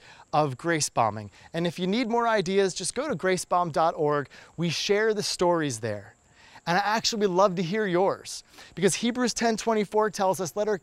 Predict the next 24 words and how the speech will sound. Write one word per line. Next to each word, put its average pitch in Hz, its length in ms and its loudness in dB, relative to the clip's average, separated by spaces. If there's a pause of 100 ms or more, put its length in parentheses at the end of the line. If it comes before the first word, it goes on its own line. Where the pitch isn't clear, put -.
let 196 160 2
us - 120 -2
consider 220 460 -2
how 214 80 4
to 185 80 -2
spur 226 540 0
one 208 240 0
another 202 340 2
on 196 280 4
to 190 100 -6
love 180 380 2 (260)
and 185 180 0
good 180 160 2
works." 165 460 0 (160)
And 180 120 -4
so 220 140 4
we 190 180 4
wanna 214 280 0
hear 240 320 -4
how 175 180 -2
God 175 220 4
is 151 160 -4
leading 202 340 0
you, 127 160 -4